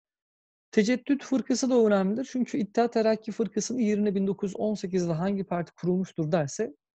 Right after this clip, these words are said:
Teceddüt fırkasıdır. Önemli bir bilgidir. Gelelim Trablusgarp Savaşı'na. Şimdi savaşta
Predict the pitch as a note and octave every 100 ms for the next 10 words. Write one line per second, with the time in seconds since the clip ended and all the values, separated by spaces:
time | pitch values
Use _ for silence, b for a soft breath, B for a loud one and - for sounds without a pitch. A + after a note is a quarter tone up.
0 | _ F#3 D#3+ E3+ - D#3+ - D3+ - C#3+
1 | F3 G#3+ - - E3+ D#3 D3+ C3+ B2+ C#3
2 | B2+ E3+ A#3 - _ _ _ _ _ _
3 | _ _ _ _ _ - B B B B
4 | - F#3+ C4+ C4 C#4 - _ - A3+ G#3+
5 | G#3 - C#4 - G3 F3 F3 C3+ - _
6 | _ _ _ _ b b - B3+ A#3 -
7 | _ _ _ _ - - G3 C4 A#3+ -
8 | D4 -